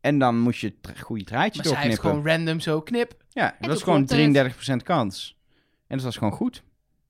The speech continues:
Speaker 2: Ook lekker.
Speaker 1: Ja.
Speaker 2: Je kunt ook met z'n tweeën, eh, wat Joris zei, onder een, eh,
Speaker 1: Een bom gaan
Speaker 2: verfbom
Speaker 1: liggen.
Speaker 2: gaan liggen.
Speaker 1: Als er één iemand hem af laat gaan.
Speaker 2: <laughs>
Speaker 3: Sukkels, ja.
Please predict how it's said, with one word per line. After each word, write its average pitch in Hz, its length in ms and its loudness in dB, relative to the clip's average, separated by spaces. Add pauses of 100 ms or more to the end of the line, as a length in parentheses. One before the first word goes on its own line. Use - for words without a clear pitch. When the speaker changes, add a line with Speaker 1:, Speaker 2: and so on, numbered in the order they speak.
(200)
Speaker 2:
Ook 240 200 0
lekker. 151 460 -2 (640)
Speaker 1:
Ja. 113 200 -10 (300)
Speaker 2:
Je - 140 -2
kunt 226 240 2
ook 220 140 4
met 208 140 -2
z'n - 80 -6
tweeën, 180 380 2
eh, 175 240 0
wat 165 140 -2
Joris 165 340 0
zei, 165 240 2
onder 180 380 0
een, 160 200 0
eh, 147 520 -2
Speaker 1:
Een 143 100 -6 (100)
bom 185 320 4
gaan 190 180 6
Speaker 2:
verfbom 147 240 6
Speaker 1:
liggen. 226 160 6
Speaker 2:
gaan 202 160 4
liggen. 165 360 0 (100)
Speaker 1:
Als 156 180 2
er 165 60 -2
één 156 180 6
iemand 147 200 4
hem 131 120 0
af 120 160 0
laat 104 220 -2
gaan. 95 280 0 (360)
Speaker 2:
<laughs> 403 360 -2
Speaker 3:
Sukkels, - 760 -18
ja. 170 340 -14